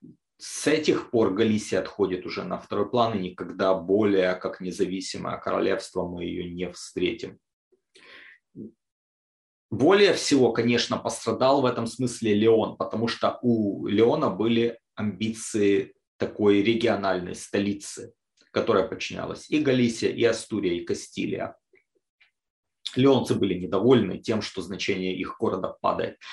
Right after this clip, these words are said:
И поэтому королю пришлось подтвердить Фуэрос Альфонса пятого, чтобы как-то сдержать их недовольство.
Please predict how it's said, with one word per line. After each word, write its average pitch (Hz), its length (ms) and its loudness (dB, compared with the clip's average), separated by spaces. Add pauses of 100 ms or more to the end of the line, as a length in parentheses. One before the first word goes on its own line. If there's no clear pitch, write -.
(180)
И - 60 -8
поэтому 127 340 2
королю 127 440 4
пришлось 117 420 -2
подтвердить 110 580 -4
Фуэрос 113 880 2
Альфонса 101 500 -2
пятого, - 640 0 (180)
чтобы - 280 -6
как-то 107 380 2
сдержать 92 440 -2
их 95 140 -8
недовольство. 92 840 -4